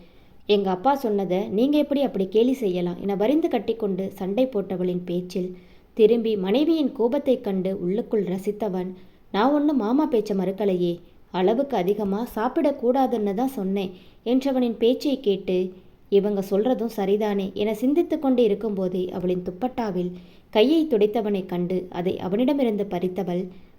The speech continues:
"அங்கேதான் டவல் இருக்குல்ல, அப்புறம் ஏன் இப்படி?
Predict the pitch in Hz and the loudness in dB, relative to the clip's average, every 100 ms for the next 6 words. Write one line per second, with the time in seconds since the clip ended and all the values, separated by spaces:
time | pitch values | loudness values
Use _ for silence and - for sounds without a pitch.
0 | - 190 196 233 214 233 208 190 247 214 | -6 -2 4 4 4 0 0 2 4 2
1 | 196 196 220 190 180 - - 185 208 202 | 2 2 2 0 -8 -18 -8 -4 2 2
2 | 202 262 214 202 190 | 4 4 2 2 0